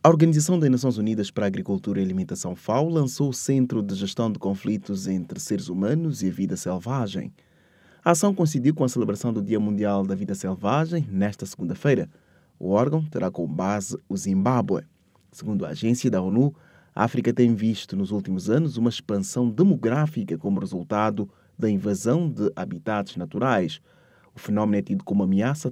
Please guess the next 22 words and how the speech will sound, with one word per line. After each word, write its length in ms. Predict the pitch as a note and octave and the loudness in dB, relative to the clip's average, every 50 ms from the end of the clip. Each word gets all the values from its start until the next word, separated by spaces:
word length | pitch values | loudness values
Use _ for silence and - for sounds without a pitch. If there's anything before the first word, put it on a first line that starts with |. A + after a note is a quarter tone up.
| - - | -4 -2
tanto 220 | E3+ F3+ - E3+ | -2 0 0 -2
às 60 | D#3 | -2
populações 520 | - D3 C#3+ B2+ B2 A#2+ - B2+ A#2+ A2 A2 | -2 -4 -2 0 0 0 2 0 -2 0 0
humanas 440 | G2+ A2 B2 C#3 D#3 D#3 D#3 - - - _ _ _ _ - | 0 2 2 4 4 4 2 0 -4 -18 _ _ _ _ -6
como 160 | - D3 C#3+ | -2 0 0
a 40 | B2+ | 0
todos 460 | B2+ - C#3+ D#3 F3+ G3 F3+ C#3+ A2 | 0 0 4 6 6 6 6 2 -4
os 100 | G2+ - | -8 -8
tipos 360 | - - A#2 A2 - A2 G2 - | -4 -2 -2 -2 -2 -4 -8 -6
de 100 | - - | -6 -4
vida 220 | G2+ G2 F#2+ F#2 | -4 -4 -4 -4
selvagem. 680 | - - F#2 F#2+ F#2 G2 A#2+ C3+ C#3 A#2 G2 G#2 - - _ _ _ _ _ _ _ _ _ _ _ - | -2 -2 -2 0 0 2 4 4 4 4 2 -2 -6 -8 _ _ _ _ _ _ _ _ _ _ _ -8
Os 120 | - G2+ G2 | -6 -6 -6
especialistas 600 | - - - - G2 F#2 G2 A#2+ B2 - D3+ D3+ | -6 -10 -8 -6 -2 0 0 0 0 0 -2 -2
explicam 420 | - - - A2 G2+ G2 G2 G2 | -2 -2 0 0 0 0 0 -2
que 140 | F#2+ - F#2 | -2 -2 -6
a 80 | E2+ E2 | -6 -4
caça 400 | - A2 A2+ B2+ C#3+ D3+ - - | -2 -2 0 0 0 -2 -4 -4
e 60 | - | -4
o 20 | |
comércio 400 | - - D#2+ F#2+ F#2+ F#2+ - - | -4 -2 -2 -2 -2 -4 -6 -10
ilegal 400 | B1+ C#2+ C#2+ F2+ G2 G#2+ A#2+ B2+ | -10 -6 -4 0 0 0 0 -2